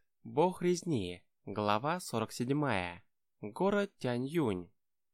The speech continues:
Стоя в этой просторной комнате, Шиянь выглядел потерянным.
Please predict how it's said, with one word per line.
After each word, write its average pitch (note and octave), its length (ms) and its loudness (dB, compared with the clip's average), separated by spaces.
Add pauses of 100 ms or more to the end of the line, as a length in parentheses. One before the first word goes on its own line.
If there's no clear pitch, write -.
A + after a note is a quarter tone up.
(280)
Стоя G#2+ 500 0
в G2+ 60 -4
этой G#2+ 280 0
просторной G#2 580 -2
комнате, A#2 720 -2 (340)
Шиянь - 460 -4
выглядел E3 420 -2
потерянным. G#2 800 -2